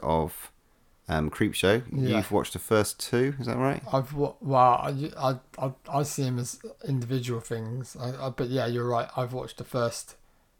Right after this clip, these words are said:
Speaker 2: two, but there's four episodes, obviously.
Speaker 1: Yeah, there's
Speaker 2: Four
Speaker 1: a
Speaker 2: stories
Speaker 1: four
Speaker 2: or whatever,
Speaker 1: stories.
Speaker 2: yeah.
Speaker 1: So I've watched six stories.
Speaker 2: Yeah, 'cause you've watched it, yeah.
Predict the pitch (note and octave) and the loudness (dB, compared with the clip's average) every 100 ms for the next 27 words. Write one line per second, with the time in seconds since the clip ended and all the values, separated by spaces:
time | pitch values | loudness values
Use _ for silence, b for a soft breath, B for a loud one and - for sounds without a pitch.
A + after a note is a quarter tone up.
0 | _ _ - - D3+ A#2 A2 - A2 A2 | _ _ -10 2 2 2 -4 -8 -10 -10
1 | - - A2+ A2 A2 - A#2 G#2+ A2 G#2 | -10 -4 -2 -2 -4 -6 -8 -8 -10 -14
2 | - F2 D2 D2+ A#2+ A2+ - - _ _ | -6 0 0 0 0 -2 -4 -14 _ _
3 | _ - - A#2+ G#2+ G2 G#2 A2+ F#2+ - | _ -10 -6 -6 -6 -10 -2 4 4 4
4 | F2+ D#2+ D2 C#2+ - F#2 F2 D2+ - G#2 | 2 4 2 0 2 2 2 0 0 -2
5 | - - F2 D#2 C#2+ D2 B2+ A2 A2 B2 | -2 -4 0 0 0 -2 -4 -4 -6 -8
6 | A2+ A#2 A2 C#3+ - - - - | -6 -8 -8 -10 -12 -12 -12 -12